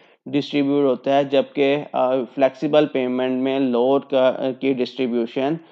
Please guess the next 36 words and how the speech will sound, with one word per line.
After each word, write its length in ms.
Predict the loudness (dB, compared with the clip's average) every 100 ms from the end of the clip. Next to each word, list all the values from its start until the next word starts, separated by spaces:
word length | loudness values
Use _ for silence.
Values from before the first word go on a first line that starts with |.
| -20 _ _ 0
ए, 220 | 4 4
पॉइंट 480 | 4 4 4 4 2
लोड 220 | 2 4
होती 300 | 2 2 6
है, 200 | 10 10
वो 280 | 8 4 0 0
आपकी 540 | 2 2 -2 -4 -4
एक 340 | 0 2 0 -2 -6 2
पार्टिकल 460 | 4 2 0 -2
से 160 | 0 -4
दूसरे 360 | -4 -4 -4
पार्टिकल 540 | -2 -2 -2 -4 -4 -4
की 80 | -6
तरफ 340 | 0 0 0 -4 -20 _ _
मूव 160 | -4 -4 -2
करती 400 | -4 -4 -8 -10
है। 200 | -10 -14 _ _ _ _ _ _ _ _ _ _ _ _ _ _ _ _ _ -8 -2
So, 240 | 0 0 -4
this 220 | -4 -2 -2
is 100 | -4
standard 340 | -2 0 4 6
axle, 420 | 4 4 2 2 0 _ _ _
ये 140 | 0 4
आपके 260 | 4 4
पास 180 | 0 2
एक 140 | 0 -4
स्टैंडर्ड 440 | -4 -2 2 4
एक्सल 400 | 4 4 0 6
है, 180 | 4 4 -4
ये 320 | -2 0 0
with 280 | 0 -2 2
the 100 | 0 0
dual 240 | 0 4 4
tires। 380 | 2 -2 -2 -6 _ -20 -20 0
अ, 200 | 4 6
single 440 | 4 2 4 6